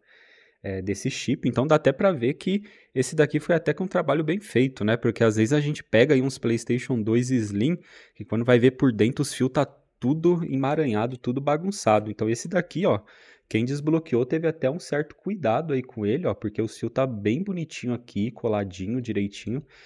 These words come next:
Aqui na parte de baixo, ó, também tá relativamente aí bem organizado, ó. Então foi aí alguém que fazia o serviço bem feitinho, gente, ó, gostei. Dá até um pouco de dó aí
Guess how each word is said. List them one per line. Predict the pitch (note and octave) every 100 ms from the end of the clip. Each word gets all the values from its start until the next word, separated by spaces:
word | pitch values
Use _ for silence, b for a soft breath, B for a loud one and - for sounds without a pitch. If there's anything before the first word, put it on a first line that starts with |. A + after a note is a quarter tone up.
| B B -
Aqui | G#2 C3
na | C#3
parte | C#3 C3 -
de | -
baixo, | B2 C3 G3+ - G2+
ó, | F#2 b b b _
também | C#4 C4 F3
tá | G3+ E3+
relativamente | D#3+ C#3+ A3+ - E3+ C#3 C3+ -
aí | D3+ D#3 -
bem | A2+ G#2+ C#3+ G#3+
organizado, | E3 D3 B2 G2+ G#2 E3+ G#2+
ó. | G#2 - _
Então | A2 F#3 - b b b _
foi | - D#3+ F#3+
aí | F3
alguém | F#3+ D#3+ D#3
que | G3 G3 G#3
fazia | G#3 F#3+ F#3 D3 F#3+
o |
serviço | - F#3+ E3+ G3+
bem | E3 F#3
feitinho, | - F4+ - G#3 A3
gente, | C3+ G#2+ A2
ó, |
gostei. | A2+ - - D3
Dá | C#3
até | B2+ E3 G#3+
um |
pouco | G#3+ G3+ G3+ G3
de | G#3
dó | G#3 C3 F3
aí | C#3 F3+